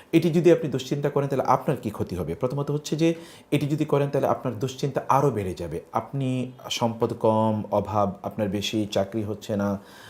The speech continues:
যথেষ্ট পরিমাণ আপনি অর্থ ইনকাম করতে পারছেন না, ইত্যাদি নিয়ে যদি আপনি অনেক, অনেক বেশি দুশ্চিন্তা করেন, তাহলে আপনার দুশ্চিন্তার পরিমাণ আরও অনেক বেড়ে যাবে, দুর্দশা আপনার বেড়ে যাবে এবং আপনার অন্তরটি প্রচণ্ড লোভী অন্তরে পরিণত হবে।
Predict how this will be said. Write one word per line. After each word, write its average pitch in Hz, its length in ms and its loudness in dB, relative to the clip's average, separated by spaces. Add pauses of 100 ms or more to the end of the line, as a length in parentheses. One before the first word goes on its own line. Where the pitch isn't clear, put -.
(280)
যথেষ্ট 123 420 0
পরিমাণ 113 220 2
আপনি 101 240 -2
অর্থ 98 220 -2
ইনকাম 104 260 -4
করতে 104 240 -6
পারছেন 104 340 -4
না, 120 180 0
ইত্যাদি 147 400 0
নিয়ে 147 120 0
যদি 135 180 2
আপনি 120 180 0
অনেক, 131 340 4
অনেক 147 180 0
বেশি 117 200 -6
দুশ্চিন্তা 113 360 -4
করেন, 143 260 4 (320)
তাহলে 101 140 6
আপনার 98 180 4
দুশ্চিন্তার 110 480 2
পরিমাণ 104 260 4
আরও 95 180 6
অনেক 104 280 0
বেড়ে 101 180 0
যাবে, 104 300 4
দুর্দশা 123 560 6
আপনার 107 180 2
বেড়ে 101 200 2
যাবে 117 280 4 (320)
এবং 127 180 6
আপনার - 260 2
অন্তরটি 131 500 0
প্রচণ্ড 147 480 0
লোভী 127 500 6
অন্তরে 113 300 2
পরিণত 92 380 -2
হবে। 85 200 -2